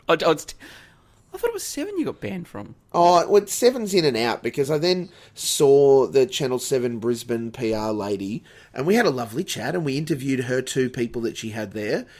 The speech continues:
Speaker 1: Yeah.
Speaker 2: And she was very
Speaker 1: Yeah.
Speaker 2: magnanimous and said, "Yes, let's have that coffee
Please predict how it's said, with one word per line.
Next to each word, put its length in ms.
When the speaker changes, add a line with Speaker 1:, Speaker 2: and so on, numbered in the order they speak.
Speaker 1:
Yeah. 80
Speaker 2:
And 100
she 80
was 120
very 240
Speaker 1:
Yeah. 60
Speaker 2:
magnanimous 420
and 100
said, 200
"Yes, 440
let's 280
have 180
that 200
coffee 440